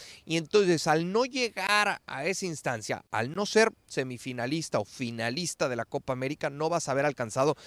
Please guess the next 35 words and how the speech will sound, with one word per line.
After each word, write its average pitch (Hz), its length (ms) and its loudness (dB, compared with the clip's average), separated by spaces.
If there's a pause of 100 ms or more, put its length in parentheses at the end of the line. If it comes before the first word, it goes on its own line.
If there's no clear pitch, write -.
(120)
el 139 160 2
objetivo 156 440 0
que 135 140 -10
se - 120 -2
han 139 100 -2
trazado 131 360 0
los 123 160 -4
directivos. 120 580 -6
Y 156 100 0
ahí 214 100 2
van 226 140 2
a 208 40 2
venir 202 200 2
los 208 160 2
cuestionamientos, 147 840 -2 (220)
y 156 120 0
mucho 220 320 -2
también 180 340 -6
tendrá 165 300 -2
que - 140 -2
ver 165 160 0
el 160 120 -2
funcionamiento, 143 920 0 (220)
y 160 140 0
entonces 180 600 4
nos 135 200 -4
daremos 131 420 -2
cuenta 151 400 -2 (220)
de 123 240 2
qué - 160 0
están 123 320 -2
hechos. - 460 -12
Si - 160 -8
están 170 280 0
hechos 175 400 0